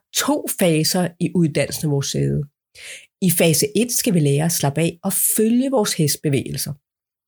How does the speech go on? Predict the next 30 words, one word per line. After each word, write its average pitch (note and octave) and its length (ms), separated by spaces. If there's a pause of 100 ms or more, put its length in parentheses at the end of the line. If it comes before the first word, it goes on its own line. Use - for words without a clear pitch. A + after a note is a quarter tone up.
(500)
Bevægelserne A3+ 800
er - 40
et - 100
spejl - 400
af E3+ 120 (100)
de C#4 120 (140)
faser, F3+ 380 (100)
vores D#3+ 240 (140)
hest B3+ 280 (140)
bagben C#3+ 500 (180)
bevæger C#3+ 360
sig D3 240
i. - 140 (1200)
I G#3 60
fase F#3 400
et B3 100
er G3+ 160
sædets F3+ 500 (120)
fornemmeste A3 800
opgave E3 460
at F3 80
forstyrre F3+ 400
vores E3+ 200
hest E3 320
mindst F#3+ 440
muligt. C3 380 (1160)
Sideløbende C#4+ 680
med, F3+ 120
at E3+ 140
vi E3 60